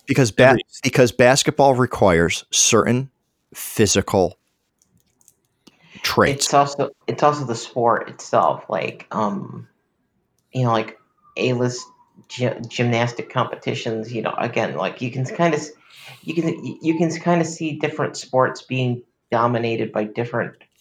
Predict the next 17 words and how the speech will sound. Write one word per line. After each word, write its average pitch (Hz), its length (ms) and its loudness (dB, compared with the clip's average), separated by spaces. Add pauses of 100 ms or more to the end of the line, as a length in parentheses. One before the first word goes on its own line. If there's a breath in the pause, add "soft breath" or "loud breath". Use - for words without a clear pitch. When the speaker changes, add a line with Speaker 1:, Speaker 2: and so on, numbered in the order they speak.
Speaker 1:
Right. 87 380 2
Speaker 3:
socio-, 127 640 0
socioeconomic 117 1080 -2
stratums, - 600 -4
Speaker 1:
Well, 151 140 2
Speaker 3:
like, 104 80 -2
Speaker 1:
but, - 100 4
well, 170 220 2 (100)
uh, 156 180 4
well, 156 120 4
Speaker 3:
because - 260 4
you 160 60 6
have 131 140 6
Speaker 1:
socioeconomic, 127 320 4
Speaker 3:
to - 60 -6
Speaker 1:
but - 140 -2
there's 110 160 2